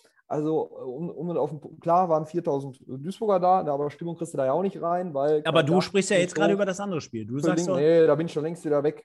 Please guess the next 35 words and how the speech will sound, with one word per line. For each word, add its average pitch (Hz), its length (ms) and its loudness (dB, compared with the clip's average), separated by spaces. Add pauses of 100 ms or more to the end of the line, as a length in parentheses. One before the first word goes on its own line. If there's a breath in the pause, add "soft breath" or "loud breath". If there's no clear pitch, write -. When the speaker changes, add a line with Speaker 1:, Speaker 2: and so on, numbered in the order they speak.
(120)
Speaker 1:
Stefan. 139 480 2
Speaker 2:
Ah, - 100 -4
Speaker 1:
Ich 139 80 -4
habe 165 120 2
Speaker 2:
guck 208 140 6
mal, 233 60 8
Speaker 1:
gesagt, 170 80 6
Speaker 2:
jetzt 170 120 2
hab 208 80 4
ich 208 60 6
Speaker 1:
ich 220 60 2
Speaker 2:
extra 180 180 4
Speaker 1:
könnte, 170 100 2
Speaker 2:
eingeblendet. 143 500 0
Speaker 1:
ich 107 40 -10
Speaker 2:
Jetzt 143 80 2
hab 202 60 6
ich 269 160 -2
Speaker 1:
könnte 165 200 0
darüber 170 300 2
erzählen, 160 560 2
das 147 140 -8
waren 160 240 -4
zwei 160 260 -4
Sätze 170 300 -8
und 139 80 -6
dann 147 100 -6
war 147 80 2
ich 147 80 -2
beim 143 180 -6
selben 147 220 -4
Spiel 143 240 -12
wie 131 60 -10
du 160 160 -10
warst. 127 340 -10